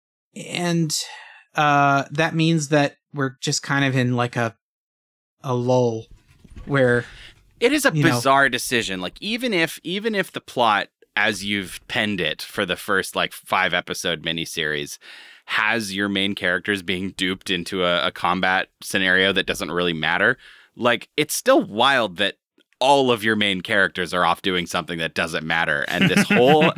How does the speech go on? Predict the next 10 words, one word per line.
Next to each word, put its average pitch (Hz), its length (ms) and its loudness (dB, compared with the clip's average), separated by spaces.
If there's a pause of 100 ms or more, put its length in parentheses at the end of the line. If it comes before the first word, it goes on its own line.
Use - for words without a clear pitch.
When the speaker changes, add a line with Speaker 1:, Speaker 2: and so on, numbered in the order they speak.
(120)
Speaker 1:
<laughs> - 180 -18
Speaker 2:
this 131 280 0
whole 160 420 4
episode 104 760 -2
is, 104 260 -2
in 107 180 -4
fact, - 520 -4 (360)
way 120 320 0
more 110 320 2
about 90 460 0